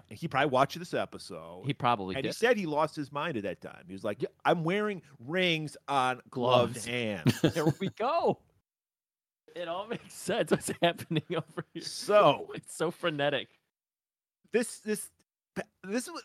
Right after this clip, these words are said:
Speaker 1: they missed out on a great opportunity because we're seeing throughout this episode,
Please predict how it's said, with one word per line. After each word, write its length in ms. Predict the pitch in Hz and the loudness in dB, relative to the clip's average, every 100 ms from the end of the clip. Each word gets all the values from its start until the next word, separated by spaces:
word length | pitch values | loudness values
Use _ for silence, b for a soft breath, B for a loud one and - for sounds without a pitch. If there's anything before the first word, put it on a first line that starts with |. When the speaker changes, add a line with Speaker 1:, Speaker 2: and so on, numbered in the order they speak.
| - | 0
Speaker 1:
they 100 | 208 | 2
missed 280 | 202 254 - | 2 2 8
out 160 | 220 | 8
on 60 | 185 | 8
a 40 | 143 | 4
great 200 | 160 151 | 6 8
opportunity 680 | 131 110 - 120 110 92 | 8 4 -4 -2 -2 -2
because 280 | 92 104 139 | -4 -2 -2
we're 80 | 135 | -4
seeing 460 | - 190 220 190 165 - | -8 -8 -6 -6 -8 -10
throughout 340 | 151 170 190 | 2 6 6
this 200 | - 165 | 6 2
episode, 720 | 160 143 135 - 113 101 98 | 2 2 0 0 4 4 2